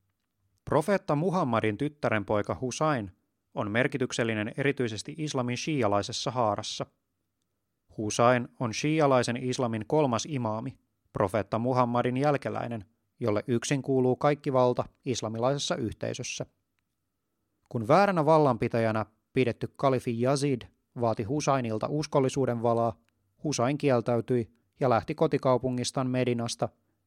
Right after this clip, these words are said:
ensin Mekkaan ja sieltä kohti Kuufaa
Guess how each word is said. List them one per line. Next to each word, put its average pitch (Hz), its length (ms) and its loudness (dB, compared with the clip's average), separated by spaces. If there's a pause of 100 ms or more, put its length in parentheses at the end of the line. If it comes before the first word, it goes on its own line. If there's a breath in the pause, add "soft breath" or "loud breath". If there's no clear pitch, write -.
ensin 110 280 -2
Mekkaan 131 680 0 (400)
ja 180 100 0
sieltä 143 320 2
kohti - 300 -2
Kuufaa 117 580 0